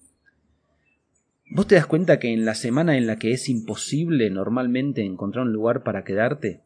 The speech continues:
No teníamos casi dinero encima,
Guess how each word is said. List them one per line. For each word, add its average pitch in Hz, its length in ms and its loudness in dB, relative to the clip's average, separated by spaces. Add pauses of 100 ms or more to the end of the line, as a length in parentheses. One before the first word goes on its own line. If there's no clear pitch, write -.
(1160)
No 165 220 4
teníamos 147 480 4
casi 139 340 -2
dinero 123 320 0
encima, 143 540 -4